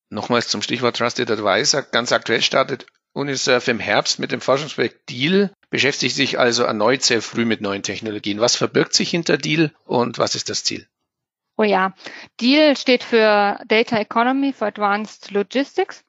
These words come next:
Speaker 2: Im Fokus steht da insbesondere der Bereich der Kurier, Express und Paketdienstleister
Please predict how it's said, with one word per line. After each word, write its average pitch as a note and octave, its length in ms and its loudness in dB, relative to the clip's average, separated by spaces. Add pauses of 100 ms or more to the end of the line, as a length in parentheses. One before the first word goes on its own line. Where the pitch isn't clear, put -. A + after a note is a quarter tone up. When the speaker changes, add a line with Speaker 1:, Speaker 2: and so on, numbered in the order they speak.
(100)
Speaker 2:
Im G#3 240 -8
Fokus B3+ 480 2
steht A3+ 340 2
da G#3+ 60 4
insbesondere G3+ 540 0
der G3 80 2
Bereich F#3 680 2
der F#3 220 2
Kurier, G#3+ 340 -2
Express - 420 -2
und F#3 80 -12
Paketdienstleister A3+ 1160 0